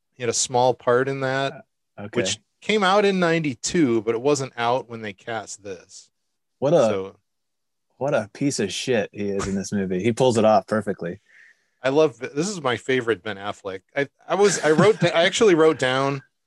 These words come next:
Speaker 1: like, after he gets paint dumped on him, he has this little tantrum.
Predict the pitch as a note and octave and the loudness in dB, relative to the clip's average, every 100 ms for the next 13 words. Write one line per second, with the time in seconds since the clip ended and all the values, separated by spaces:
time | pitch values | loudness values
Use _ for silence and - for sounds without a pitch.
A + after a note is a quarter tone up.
0 | _ _ _ A2+ C#3+ D3 D#3 F3 D3+ C#3+ | _ _ _ -8 -2 -2 0 0 2 2
1 | C#3 - C3+ C#3 C#3 C3+ - C#3 C#3 C#3+ | 2 -2 -8 -8 -6 -6 -2 -2 -2 -4
2 | B2 A#2+ A#2 A#2 - A#2+ G2+ - A#2+ A2+ | -2 -2 -2 -4 -4 -4 -6 -8 -10 -8
3 | - C3 C#3 | -8 -8 -10